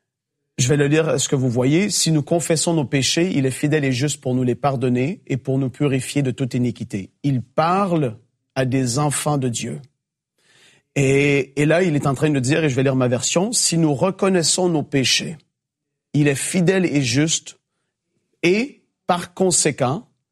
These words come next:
il nous pardonnera nos péchés et nous purifiera de tout le mal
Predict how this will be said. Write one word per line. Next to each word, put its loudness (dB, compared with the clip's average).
il 4
nous 2
pardonnera 0
nos 0
péchés -2
et 2
nous 2
purifiera 0
de 0
tout -2
le 2
mal 0